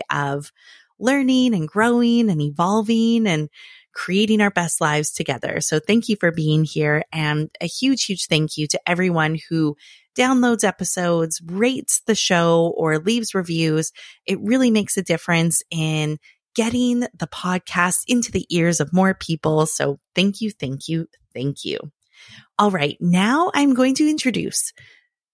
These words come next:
the incredible guest that I have joining me today. Today, I have none other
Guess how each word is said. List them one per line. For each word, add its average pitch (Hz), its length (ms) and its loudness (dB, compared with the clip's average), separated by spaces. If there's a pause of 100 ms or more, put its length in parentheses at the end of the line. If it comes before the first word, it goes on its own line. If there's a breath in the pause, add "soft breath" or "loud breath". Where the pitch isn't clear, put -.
the 214 280 0
incredible 180 520 0
guest - 580 -6
that 180 160 0
I 160 60 2
have 156 140 0
joining 139 440 -2
me 135 140 -4
today. - 400 -4 (160)
Today, 208 560 2
I 180 40 -6
have 165 320 -6
none 165 360 0
other 147 360 -4